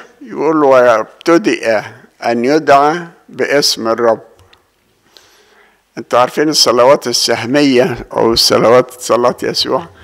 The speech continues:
"يا رب يسوع المسيح ارحمني، يا رب يسوع المسيح أعني". الظاهر كان أنوش عاوز يكلم ربنا وبس، فيقول: "أنا هقعد أنادي عليه".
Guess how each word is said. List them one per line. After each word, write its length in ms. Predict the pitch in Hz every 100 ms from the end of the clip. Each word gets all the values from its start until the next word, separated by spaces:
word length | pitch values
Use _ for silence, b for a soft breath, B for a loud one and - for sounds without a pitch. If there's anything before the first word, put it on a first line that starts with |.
| B B B
"يا 80 | 117
رب 260 | 127 120
يسوع 320 | 127 123 135 120
المسيح 420 | 117 101 - 131
ارحمني، 500 | 110 - 120 117 110
يا 120 | 110
رب 220 | 117 113
يسوع 320 | 110 110 120
المسيح 480 | 113 110 - - -
أعني". 360 | 117 120 190 175 _ B B B B
الظاهر 540 | 120 120 151 170 220 127
كان 320 | - 139 120
أنوش 600 | 113 127 131 101 - - _ B B B B B _ _ -
عاوز 440 | 139 147 139 113
يكلم 800 | 127 117 110 107 110 139 139 123
ربنا 380 | 117 117 127 127
وبس، 440 | 113 110 - - - _ b b b b b b -
فيقول: 340 | 131 160 175
"أنا 260 | 156 139 143
هقعد 220 | 147 131
أنادي 320 | 127 131 120
عليه". 360 | 101 - -